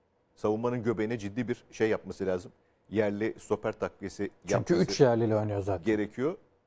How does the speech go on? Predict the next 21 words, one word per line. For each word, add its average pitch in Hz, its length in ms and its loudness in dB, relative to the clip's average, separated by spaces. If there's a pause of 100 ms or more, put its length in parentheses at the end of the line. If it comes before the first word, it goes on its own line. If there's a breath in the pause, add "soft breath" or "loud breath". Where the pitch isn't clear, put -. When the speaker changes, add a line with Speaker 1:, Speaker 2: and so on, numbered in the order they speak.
(100)
Speaker 1:
Çünkü 113 300 -8
böyle 123 180 4
olmuyor. 104 380 0 (160)
Speaker 2:
Ve 120 140 2
biri 117 200 2
de 165 60 4
stoper. - 460 0 (140)
Speaker 1:
Yani 92 200 -6
ilk 107 300 -8
gol, 104 140 2
ikinci 101 340 -8
gol, 104 220 0 (400)
e, - 100 -18
çok 160 240 0
rahat 143 220 -2
geliyor 98 260 -4 (260)
Speaker 2:
Çok 104 120 -2
Speaker 1:
ekip, - 140 -6
Speaker 2:
kolay. 90 240 -4
Speaker 1:
rakipler. 101 400 -8 (540)
Speaker 2:
Evet. 113 180 0